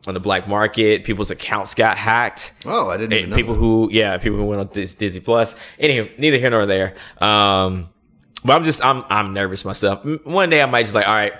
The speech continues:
Speaker 1: fuck it. Let me go ahead and plug this bitch
Speaker 2: Yeah.
Speaker 1: in." Who the fuck knows? Uh, but e-, either way, my holidays were amazing. I had a good time. Um, got just relaxed and chilled. And I've come to understand that as, as we get older,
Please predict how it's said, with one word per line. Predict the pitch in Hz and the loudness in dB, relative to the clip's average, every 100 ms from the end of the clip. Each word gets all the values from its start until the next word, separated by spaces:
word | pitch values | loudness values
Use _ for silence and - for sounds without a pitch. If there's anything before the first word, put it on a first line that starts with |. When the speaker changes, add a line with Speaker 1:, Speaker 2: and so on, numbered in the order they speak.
| - | 0
Speaker 1:
fuck | 113 107 | 0 2
it. | 113 107 - | 0 -2 -2
Let | 110 | -2
me | 110 | 2
go | |
ahead | 104 | 0
and | 101 | 2
plug | 95 | -2
this | 95 | -2
bitch | 92 101 | -4 -2
Speaker 2:
Yeah. | 277 175 | 0 -2
Speaker 1:
in." | 92 - - - | -4 -12 -20 -16
Who | - 180 170 | 0 4 4
the | 151 127 | 2 -2
fuck | 117 104 98 | 2 2 0
knows? | 92 57 - - - - - | -8 -10 -14 -20 -20 -20 0
Uh, | 117 127 120 | 2 4 4
but | - 135 | 4 2
e-, | 151 175 147 | 2 0 0
either | 180 175 | 2 4
way, | 135 139 139 110 | 6 6 4 0
my | 120 127 | -2 2
holidays | 143 139 123 101 | 4 4 2 2
were | 101 | 0
amazing. | 107 127 120 127 110 | 2 0 2 -2 0
I | |
had | 107 | 0
a | 107 | 2
good | 107 | 0
time. | 110 104 104 104 98 - - _ | 2 2 2 0 -6 -18 -20 _
Um, | 98 95 92 92 98 | 0 2 2 0 0
got | 107 98 | 0 0
just | 101 110 - | -2 -2 0
relaxed | 110 90 101 107 - | -2 2 2 2 -2
and | 101 | -6
chilled. | - 104 104 107 - | 0 4 4 2 -2
And | 104 101 101 95 95 | -2 0 0 -2 -2
I've | 101 95 | -2 -2
come | - 135 | -4 -4
to | 165 | -4
understand | 151 131 - 107 107 104 | -4 -2 -2 -2 -2 -2
that | 98 - | -4 -4
as, | - 101 131 135 123 - - - _ _ _ _ _ _ _ _ _ _ | -4 -2 2 2 0 -2 -4 -10 _ _ _ _ _ _ _ _ _ _
as | 104 107 | 2 4
we | |
get | 117 117 | 2 2
older, | 101 107 101 | 4 6 6